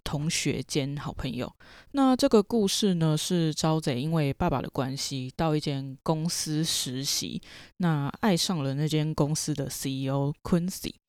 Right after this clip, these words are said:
那C E O出场的方式果然就是不同凡响。呃，故事一开始呢，就开着一台红色跑车要来接招贼放学，然后呢，就开始叙述招贼跟 Quincy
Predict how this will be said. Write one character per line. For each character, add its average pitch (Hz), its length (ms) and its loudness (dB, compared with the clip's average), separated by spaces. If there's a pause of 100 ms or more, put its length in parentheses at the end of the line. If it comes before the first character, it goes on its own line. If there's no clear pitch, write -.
(360)
那 320 180 2
C 269 300 2
E 277 80 6
O 277 120 8
出 285 300 0
场 175 180 2
的 135 120 -2
方 170 260 0
式 180 340 6
果 135 200 0
然 135 140 -2
就 156 120 0
是 170 400 2
不 185 140 2
同 - 240 -2
凡 - 260 -6
响。 - 180 -4 (680)
呃， 151 340 2 (460)
故 240 160 4
事 226 140 4
一 220 80 4
开 202 200 8
始 156 200 2
呢， 143 260 4
就 175 100 2
开 175 240 4
着 147 220 2
一 156 60 0
台 - 280 -4
红 135 240 -6
色 160 280 4
跑 - 240 -2
车 - 380 0 (180)
要 175 120 4
来 147 280 0
接 139 320 0
招 143 240 -2
贼 - 180 -4
放 165 260 -6
学， - 320 -6 (380)
然 151 220 -2
后 196 180 4
呢， 156 240 2
就 165 240 4
开 175 240 0
始 170 160 -4
叙 151 320 0
述 139 320 2
招 147 300 0
贼 - 260 -6
跟 143 300 -2
Quincy 156 420 -2